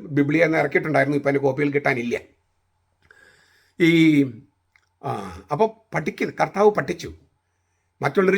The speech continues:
ചോദ്യങ്ങൾ ചോദിച്ചു. ആ, ഈ വേദശാസ്ത്രങ്ങളുടെ ഇടയിലിരുന്ന് ത-, അങ്ങനെ ക-, ചർച്ച ചെയ്തു. എത്രയോ സ്ഥലത്താണ്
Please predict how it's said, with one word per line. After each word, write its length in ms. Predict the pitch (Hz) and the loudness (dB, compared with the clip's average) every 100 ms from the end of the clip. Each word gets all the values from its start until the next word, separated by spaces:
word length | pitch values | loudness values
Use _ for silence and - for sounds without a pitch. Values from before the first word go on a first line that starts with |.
| 175 | 2
ചോദ്യങ്ങൾ 280 | 175 202 170 | 4 4 4
ചോദിച്ചു. 300 | 147 131 92 82 - _ _ - | 0 0 -6 -14 -18 _ _ -6
ആ, 20 | 139 123 113 117 165 | -6 -6 -10 -10 -2
ഈ 20 | 143 135 | 0 2
വേദശാസ്ത്രങ്ങളുടെ 600 | 143 180 202 190 180 175 | 2 2 0 -2 0 2
ഇടയിലിരുന്ന് 400 | 180 180 175 185 | 2 2 0 -2
ത-, 80 | - - | -6 -12
അങ്ങനെ 220 | 165 156 165 - _ _ | -6 -4 -4 -6 _ _
ക-, 120 | 143 143 | -10 -4
ചർച്ച 200 | 127 127 - | -6 -6 -4
ചെയ്തു. 200 | 127 90 82 _ _ 165 | -4 -4 -10 _ _ -2
എത്രയോ 280 | 156 208 220 | 2 4 4
സ്ഥലത്താണ് 340 | 220 190 208 | 4 -2 -2